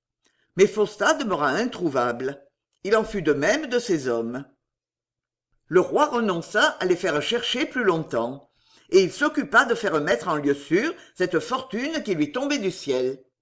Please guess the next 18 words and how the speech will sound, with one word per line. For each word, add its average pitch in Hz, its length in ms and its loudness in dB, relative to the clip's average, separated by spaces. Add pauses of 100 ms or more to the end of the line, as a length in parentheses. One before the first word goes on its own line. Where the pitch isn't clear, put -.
(580)
Ce 269 160 -2
fut 165 220 0
chose 208 320 0
faite - 340 2
au 233 80 0
bout 160 140 0
d'une 247 240 -4
demi-heure. 143 640 2 (560)
Après - 360 2
quoi, 185 320 0 (160)
il 202 120 -2
songea 240 480 0
à 180 60 4
récompenser 185 800 0
le 262 80 -2
propriétaire 208 680 2
du 160 100 2
chariot 151 580 2